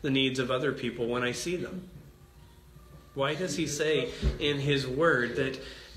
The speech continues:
if you see somebody that is hurting, then help? If you see somebody that is hungry, feed them. If you see somebody that's thirst-, thirsty, give them drink. Because if you're doing that, you're doing that to whom?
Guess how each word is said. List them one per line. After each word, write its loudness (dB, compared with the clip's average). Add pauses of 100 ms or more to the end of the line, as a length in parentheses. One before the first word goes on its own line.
(220)
if -2
you 2
see -2
somebody 0
that 0
is -2
hurting, -2 (140)
then -6
help? -6
If -4
you 0
see 2 (180)
somebody 0
that -2
is 0
hungry, -2 (140)
feed -4
them. -4 (300)
If -2
you 0
see -2
somebody -2
that's -2
thirst-, -2 (480)
thirsty, -2
give -6
them 0
drink. -4
Because -4 (300)
if -2
you're 0
doing 0
that, 0
you're 0
doing -2
that 2
to -2
whom? -4